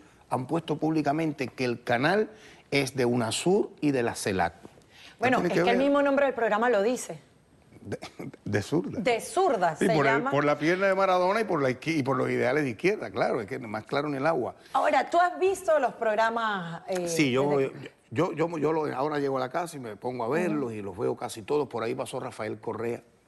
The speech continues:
Speaker 1: porque
Speaker 2: Ujú.
Speaker 1: jugó Ecuador, pasó. Pero Rafael Correa habló de todo menos de fútbol, habló de política, de la Unión Latinoamericana. Por ahí han pasado, eh, varios jugadores y las, y hay que ver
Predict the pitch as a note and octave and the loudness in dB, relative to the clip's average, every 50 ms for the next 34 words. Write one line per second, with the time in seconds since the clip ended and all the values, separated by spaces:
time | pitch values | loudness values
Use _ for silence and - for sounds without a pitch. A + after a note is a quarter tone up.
0 | _ _ _ _ A2 F#2+ F2+ - G#2 F#2+ F#2 G2+ F#2+ G2 G#2+ G#2+ G#2+ A2+ G#2+ A2+ | _ _ _ _ -10 -10 -8 -6 -6 -4 -4 -2 -2 -2 -2 -2 0 0 0 0
1 | B2 C3 C3+ C3+ B2+ - - G#2+ - A#2 A#2+ - - - - - _ - A#2+ A2+ | 0 0 0 0 -2 -4 -10 -10 -10 -10 -12 -12 -14 -20 -20 -14 _ -4 -4 -2
2 | G#2+ G#2+ G#2+ - A#2+ B2 C#3+ D3+ D3 - - C#3+ C3 C3 C#3 C3+ B2+ B2+ B2 B2 | -2 -4 -4 -2 -2 0 0 -2 -4 -6 -6 -4 -4 -2 -2 -2 -2 0 0 0
3 | B2 B2 - - A2+ B2 A2 - - D3 E3+ F#3 F3+ E3+ C#3 B2 A2+ G#2+ G2 G2+ | -2 -2 -6 -6 -4 -4 -4 -2 0 0 2 2 2 2 0 -2 -6 -6 -6 -6
4 | G2+ - - G#2 F2+ D2+ D2+ E2 F2+ F#2+ F#2+ G2 G#2 G#2 G2 F2+ F2+ F#2 G#2 B2+ | -8 -8 -6 -8 -8 -8 -10 -10 -8 -6 -4 -4 -4 -4 -4 -4 -4 -4 -2 -2
5 | C#3+ B2+ A#2+ A2 - G#2 G#2+ - F#2+ F2+ E2 E2 E2 F2 F#2 F#2 F#2+ F2+ E2 D#2+ | -2 -2 -2 -4 -8 -10 -10 -8 -8 -8 -8 -8 -10 -10 -12 -10 -10 -10 -10 -10
6 | F2+ E2+ D#2+ D#2+ D#2 D2+ D#2+ E2 - G#2 G#2+ G2+ F#2+ G2 - - - - - - | -10 -10 -10 -10 -12 -12 -14 -10 -8 -8 -8 -6 -8 -10 -14 -16 -20 -20 -20 -20
7 | - - - - - - C3+ B2+ C3+ C#3+ D#3+ F3 F3 E3+ D3+ - - D#3 D#3+ E3 | -20 -20 -20 -20 -4 0 2 4 4 4 2 0 0 -2 -4 0 0 2 2 4
8 | E3 D#3+ D3 - - - - - - C3 B2 A#2+ A#2 A2 G#2+ G#2 G2 F#2 F2+ F#2 | 4 2 2 0 -6 -16 -20 -12 -6 -4 -2 0 0 0 0 -2 -2 -4 -2 0
9 | A2+ B2 C#3+ D#3+ D3+ C3 C3+ C#3 B2+ A#2+ A#2+ B2+ C3+ C3+ C#3 - - - D3 D3+ | 0 2 2 2 2 0 0 0 2 2 2 2 2 2 0 -2 -2 0 2 4
10 | D3 C3+ B2+ A#2+ - - - - - - - - - - - - - G2+ - F#3 | 4 2 2 0 -4 -10 -12 -12 -14 -20 -20 -20 -20 -20 -4 0 0 0 0 2
11 | - - F3+ F3 F3 F#3 F#3 F3 D#3 | 2 2 4 4 6 6 4 4 2